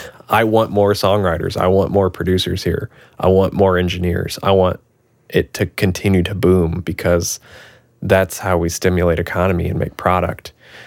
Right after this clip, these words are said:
especially if people are good at business and investing. Um, as long as people don't, you know, race to the bottom, as we've talked about with rates and stuff, uh, there's tons of potential to just make more and more money here.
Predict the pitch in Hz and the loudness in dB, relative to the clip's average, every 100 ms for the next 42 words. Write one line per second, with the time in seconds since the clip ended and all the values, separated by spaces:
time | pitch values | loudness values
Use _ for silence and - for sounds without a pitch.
0 | - - 160 - 104 120 107 98 90 85 | -10 0 0 2 0 0 2 2 0 0
1 | 98 82 107 123 113 95 85 85 101 135 | 0 0 0 0 0 -4 -4 0 0 0
2 | - 92 87 92 - _ _ _ _ _ | -2 -4 -4 -6 -10 _ _ _ _ _
3 | _ - - 95 90 87 98 _ _ _ | _ -6 0 2 2 -2 -8 _ _ _
4 | _ _ _ _ _ 104 101 101 101 98 | _ _ _ _ _ 0 4 4 4 0
5 | - 90 90 87 92 87 - _ _ _ | -2 -2 0 2 2 0 -4 _ _ _
6 | _ 95 90 90 92 92 - 87 82 90 | _ -2 0 2 0 0 -2 -2 0 0
7 | 104 87 90 107 - - - - 98 90 | 0 -2 -4 -6 -6 -6 -6 -4 -4 -2
8 | - - 90 101 - 76 82 - 82 - | -6 -4 0 0 -2 -6 -6 -4 -2 -4
9 | - - _ _ _ - 92 90 123 - | -8 -18 _ _ _ -6 -4 -4 -8 -14
10 | _ _ _ _ _ - 120 127 110 - | _ _ _ _ _ -18 -4 2 2 0
11 | - - 127 - - 98 123 73 76 - | -4 -2 0 0 -2 -2 0 -2 -4 -6
12 | 117 - 87 87 90 92 95 90 92 87 | -6 -4 -2 0 2 2 2 0 0 0
13 | 113 107 85 85 90 | 0 0 0 0 -2